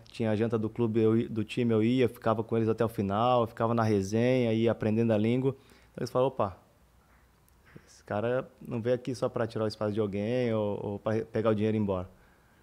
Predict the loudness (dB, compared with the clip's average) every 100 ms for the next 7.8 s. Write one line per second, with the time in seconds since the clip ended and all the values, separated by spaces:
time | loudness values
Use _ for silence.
0 | _ _ _ -14 -6 -4 -4 -2 -4 -2
1 | -2 -2 -2 -2 -2 -2 -2 -6 -20 _
2 | _ _ _ _ -2 2 2 0 -4 0
3 | 0 0 0 2 4 4 2 2 2 0
4 | 0 0 0 -2 -2 0 0 0 -2 0
5 | 4 4 2 -6 -8 -4 -2 -2 -6 -16
6 | -20 -20 -20 -4 0 2 6 6 4 0
7 | 0 -2 0 -2 0 0 0